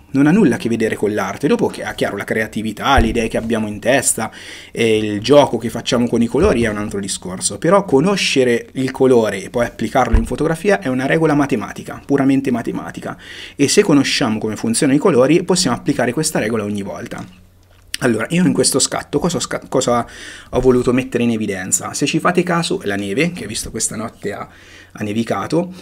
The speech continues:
e purtroppo, eh, la neve però non ce n'era tantissima, gli alberi sono abbastanza pieni, la mattina ancora non era caduta, però diciamo, eh, era abbastanza distribuita bene, ma non così tanto, diciamo. E dal punto di vista dell'illuminazione il sole era appena,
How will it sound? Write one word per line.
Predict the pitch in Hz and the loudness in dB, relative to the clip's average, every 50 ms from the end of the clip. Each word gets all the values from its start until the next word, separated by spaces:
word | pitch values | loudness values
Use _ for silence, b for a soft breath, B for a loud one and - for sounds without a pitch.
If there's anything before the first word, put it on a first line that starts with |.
| B B B B - - | B B B B -12 -4
e | 131 131 127 123 123 123 120 117 117 - | 0 2 2 4 4 2 0 0 -2 -2
purtroppo, | - 190 - - 151 156 160 160 - - 185 180 175 - | -2 -2 0 2 2 2 0 0 2 4 4 6 6 4
eh, | - 123 120 120 | 2 2 4 4
la | 113 117 131 139 | 4 4 2 2
neve | 135 131 135 139 143 127 | 2 4 4 4 4 2
però | - 113 120 | 2 2 2
non | 120 113 107 | 2 2 2
ce | 110 - 117 | 0 -2 0
n'era | 110 113 110 104 | 0 0 0 0
tantissima, | - 95 101 104 - 107 101 - - - 101 98 | -2 -4 -6 -4 -4 -4 -4 -2 -2 -2 -4 -4
gli | 98 104 | 0 2
alberi | 120 127 127 107 - | 2 2 2 0 -2
sono | - 104 101 | -4 -6 -8
abbastanza | 104 104 104 98 - - 113 104 107 - 143 | -8 -8 -8 -6 -6 -4 -4 -2 -2 -2 -2
pieni, | 131 - 113 117 117 104 | -2 0 0 0 0 0
la | 95 92 | -2 -6
mattina | 98 95 - - 107 92 | -8 -10 -8 -6 -6 -6
ancora | 82 - - 92 | -6 -6 -8 -6
non | 98 101 | -6 -6
era | 95 - - | -4 -4 -2
caduta, | - 156 123 107 113 110 - 143 B B B B B B | -2 -2 -2 -2 -2 -2 -4 -6 B B B B B B
però | 381 - 131 | -4 -2 -2
diciamo, | 113 - - 120 113 117 117 117 113 117 | -2 -2 0 0 2 2 0 0 -2 -4
eh, | - 123 113 113 110 110 101 95 - - - | -4 -2 -2 -2 -2 -4 -6 -8 -12 -18 -14
era | - 135 139 139 | -8 -6 -4 -4
abbastanza | 135 135 135 143 135 - - - 156 151 147 143 - 151 135 127 | -4 -2 -2 0 0 0 0 0 2 2 2 2 2 2 2 2
distribuita | 139 135 131 - - 143 131 135 139 135 - 180 | 2 2 0 0 0 2 4 4 4 4 4 4
bene, | 151 135 131 135 139 | 4 4 4 6 4
ma | 165 175 | 4 4
non | 147 123 113 113 110 | 4 4 2 0 -2
così | - 107 98 - 98 | -4 -6 -8 -6 -6
tanto, | 87 90 92 92 95 107 107 98 | -6 -4 -4 -4 -6 -8 -10 -10
diciamo. | 95 90 - 113 95 - - - - B B B B B B B B B | -10 -8 -8 -8 -8 -8 -10 -12 -14 B B B B B B B B B
E | - 135 127 123 123 117 117 117 117 117 - - | 0 4 6 6 6 6 4 2 2 0 0 0
dal | 151 151 | -2 -2
punto | 151 190 196 190 180 175 | 0 0 2 2 4 4
di | 170 | 4
vista | 165 170 160 - - 151 | 4 2 2 2 2 2
dell'illuminazione | 151 165 165 170 170 185 180 185 185 180 - - 190 175 135 | 4 6 6 6 8 8 6 6 6 4 4 2 2 2 4
il | 135 | 4
sole | - - 160 120 | 2 2 2 2
era | 110 117 | 0 -2
appena, | - - - - 131 120 123 120 117 - - | -4 -6 2 4 4 4 4 2 -2 -4 -10